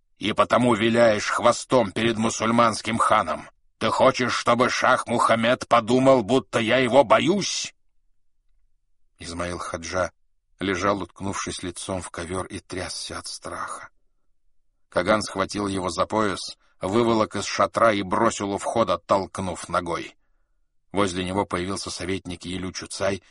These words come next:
и тихо стал укорять. «Взгляни на седую бороду твоего песца». Вспомни его заслуги в течение многих лет. Он учил чтению и письму детей твоих и внуков. Ты не должен так наказывать преданного слугу.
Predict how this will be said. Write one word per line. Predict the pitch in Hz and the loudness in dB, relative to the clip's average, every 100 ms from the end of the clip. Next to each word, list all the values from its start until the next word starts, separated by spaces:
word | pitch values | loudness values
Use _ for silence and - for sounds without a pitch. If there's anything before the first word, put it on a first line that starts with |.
| _ | _
и | - | -12
тихо | - 107 101 | -8 -8 -8
стал | - 98 98 | -6 -4 -4
укорять. | 98 104 98 87 - _ _ _ _ - | -4 -4 -4 -8 -16 _ _ _ _ -20
«Взгляни | - 87 85 90 90 | -16 -14 -14 -12 -12
на | 90 | -12
седую | 80 98 85 90 92 90 | -8 -8 -8 -6 -4 -6
бороду | 85 98 92 85 82 73 | -4 -2 -2 -4 -12 -16
твоего | - 95 92 90 | -12 -8 -8 -8
песца». | 85 90 87 - - - - - _ _ _ _ | -12 -14 -14 -14 -14 -14 -14 -16 _ _ _ _
Вспомни | - - - 113 98 98 | -16 -8 -2 0 0 -4
его | 98 95 | -4 -4
заслуги | 98 - - 113 82 | -4 -6 -6 -8 -10
в | - | -14
течение | - - 110 98 | -12 -10 -8 -10
многих | 98 107 107 87 - | -8 -6 -6 -8 -12
лет. | 92 107 - - _ _ | -12 -14 -18 -20 _ _
Он | - 104 | -8 -4
учил | 101 - 127 104 | -4 -4 -4 -4
чтению | - - - 110 117 110 101 | -6 -12 -10 -8 -6 -6 -6
и | 90 | -10
письму | - - - 113 | -10 -10 -8 -6
детей | 107 95 95 - 120 | -6 -8 -10 -8 -8
твоих | - 113 107 110 | -6 -6 -4 -4
и | 120 | -2
внуков. | 113 113 127 - 92 - - _ _ _ _ | -2 -2 -6 -6 -12 -14 -18 _ _ _ _
Ты | - | -10
не | 113 113 | -8 -6
должен | 113 92 110 143 143 143 147 | -8 -4 -2 -2 -4 -6 -6
так | - 139 - | -4 -6 -6
наказывать | 131 - 135 110 117 113 | -8 -2 0 0 -2 -4
преданного | - 135 127 110 110 117 117 | -4 -4 -4 -4 -4 -4 -4
слугу. | - 123 131 127 117 95 | -6 -6 -4 -2 -4 -6